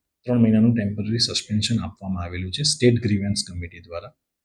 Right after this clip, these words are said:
જેની સામે અમે સરકારને ભલામણ પણ કરી છે કે વહેલામાં વહેલી તકે આ સસ્પેન્શન રિવોક થાય, જેથી છેવાડાના દર્દીઓને કેન્સર જેવા ગંભીર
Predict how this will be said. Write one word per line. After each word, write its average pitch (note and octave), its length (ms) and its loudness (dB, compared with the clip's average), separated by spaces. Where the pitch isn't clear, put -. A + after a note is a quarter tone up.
જેની B2 200 4
સામે A#2 320 2
અમે A2 200 4
સરકારને G#2 460 -2
ભલામણ G2+ 460 2
પણ A#2 120 2
કરી F#2+ 220 -8
છે G2+ 120 -12
કે G2+ 100 -14
વહેલામાં G#2 400 2
વહેલી G2 200 -4
તકે - 240 -20
આ - 60 -20
સસ્પેન્શન G#2 540 -8
રિવોક A2+ 260 -8
થાય, F2 200 -18
જેથી G#2+ 320 -12
છેવાડાના A2 500 -2
દર્દીઓને G2 560 -8
કેન્સર A2 380 -6
જેવા A2+ 240 -2
ગંભીર G#2+ 400 4